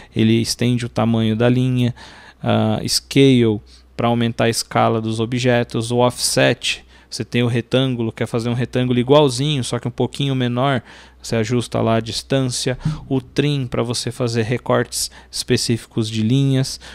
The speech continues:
o stretch pra você esticar um objeto, fillet ou fillet pra você colocar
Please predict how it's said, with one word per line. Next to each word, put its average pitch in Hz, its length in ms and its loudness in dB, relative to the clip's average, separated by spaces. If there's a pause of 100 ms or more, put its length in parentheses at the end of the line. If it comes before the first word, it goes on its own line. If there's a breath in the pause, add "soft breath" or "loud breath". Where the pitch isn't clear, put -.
(140)
o 127 60 0
stretch 131 560 0
pra 120 140 -2
você 120 280 -4
esticar - 540 -4
um 120 140 -4
objeto, 127 720 -4 (300 loud breath)
fillet - 800 -2
ou 113 200 -4
fillet 127 600 2
pra 120 140 -6
você 117 280 -6
colocar 117 600 -4